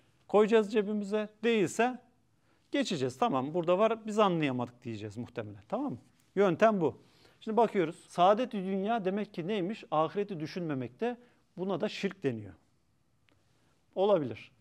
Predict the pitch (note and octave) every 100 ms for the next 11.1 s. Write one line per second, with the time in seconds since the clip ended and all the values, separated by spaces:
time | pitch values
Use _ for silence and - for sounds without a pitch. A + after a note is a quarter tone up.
0 | _ _ - C#3+ G3+ A3 A#3+ G3 G3 F#3+
1 | F3+ A3 A#3+ - E3 F#3 F3+ G3 - D3
2 | D3+ F3 F#3+ D#3+ D#3+ G3 G3 G3 F#3+ F3+
3 | F3 F#3+ A3 - - _ _ D#3+ F#3 C3+
4 | C#3 C3 C#3 D#3+ F3+ F3+ F#3+ G#3+ - _
5 | _ _ _ _ _ _ _ _ _ _
6 | F3 F3 F#3 G#3+ A#3 A3+ G3+ F#3+ F#3 F3
7 | F3 - - _ _ _ _ _ _ A3
8 | G3+ F#3+ E3 F3 E3+ E3+ F#3 A3 A3+ -
9 | _ _ _ _ _ D#3+ E3+ F3 F3+ G#3+
10 | - - D3+ D3+ - G3+ - F#3+ A3+ -
11 | -